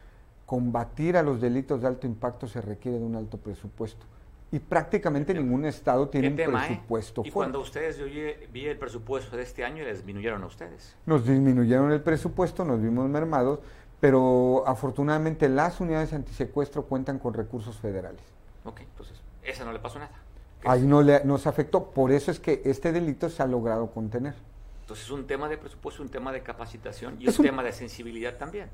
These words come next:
Speaker 1: Es un tema de presupuesto, de capacitación, de sensibilidad, pero lo más importante, es un tema de visión. Si tú tienes funcionarios comprometidos con el ciudadano y con un proyecto de seguridad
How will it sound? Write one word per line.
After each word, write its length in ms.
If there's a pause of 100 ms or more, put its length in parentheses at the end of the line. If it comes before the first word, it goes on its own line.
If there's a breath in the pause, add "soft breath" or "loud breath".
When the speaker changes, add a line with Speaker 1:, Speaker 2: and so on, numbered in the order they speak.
(120)
Speaker 1:
Es 160
un 80
tema 180
de 80
presupuesto, 640
de 60
capacitación, 640
de 100
sensibilidad, 460
pero 100
lo 60
más 180
importante, 680
es 120
un 100
tema 200
de 120
visión. 380 (680 loud breath)
Si 160
tú 160
tienes 280
funcionarios 560
comprometidos 920
con 180
el 100
ciudadano 480
y 120
con 260
un 120
proyecto 560
de 100
seguridad 560